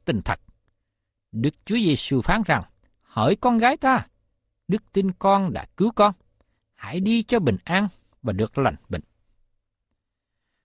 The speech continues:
Chúng ta để khi Chúa Giêsu hỏi ai rờ đến Ngài, các môn đồ nghĩ rằng đám đông lấn ép Ngài chứ có ai rờ đâu. Thật sự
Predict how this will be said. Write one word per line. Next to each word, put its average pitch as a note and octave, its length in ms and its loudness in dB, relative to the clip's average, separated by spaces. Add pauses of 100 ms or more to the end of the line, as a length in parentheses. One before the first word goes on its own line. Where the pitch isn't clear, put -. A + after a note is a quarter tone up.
(140)
Chúng G3+ 160 -2
ta G#3+ 100 2
để A2+ 380 0 (520)
khi F3 200 -2
Chúa - 140 -4
Giêsu A#3 340 0
hỏi B2+ 360 -2
ai A3 300 0
rờ C#3 340 4
đến G#3 220 -2
Ngài, C3 300 -2 (800)
các G3+ 260 -2
môn F3 220 0
đồ A#2+ 220 4
nghĩ A#2+ 280 0
rằng B2 340 0
đám F#3+ 260 2
đông F#3 240 0
lấn E3 340 0
ép B3+ 240 -6
Ngài A2+ 300 -2
chứ G3+ 200 -2
có A3 120 -4
ai G3+ 200 2
rờ C3+ 200 4
đâu. A3+ 200 2 (960)
Thật - 240 -6
sự C3 300 2